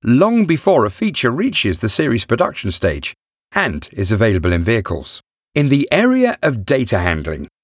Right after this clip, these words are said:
we consider three principles especially important: transparency, self-determination,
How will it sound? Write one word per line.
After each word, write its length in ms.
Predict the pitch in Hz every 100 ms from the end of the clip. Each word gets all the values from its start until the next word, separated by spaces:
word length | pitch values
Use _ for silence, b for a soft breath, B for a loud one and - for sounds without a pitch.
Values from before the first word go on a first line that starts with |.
| _
we 160 | 151 240
consider 500 | 233 208 - 123 123
three 420 | - - 143 139
principles 640 | - 123 104 104 107 110 98 -
especially 600 | - - - 117 - 104
important: 580 | 92 107 98 82 65 - _ _ -
transparency, 960 | - 147 131 - 151 139 120 - 71 65 _ _ -
self-determination, 1080 | - 160 156 123 - 101 95 113 110 113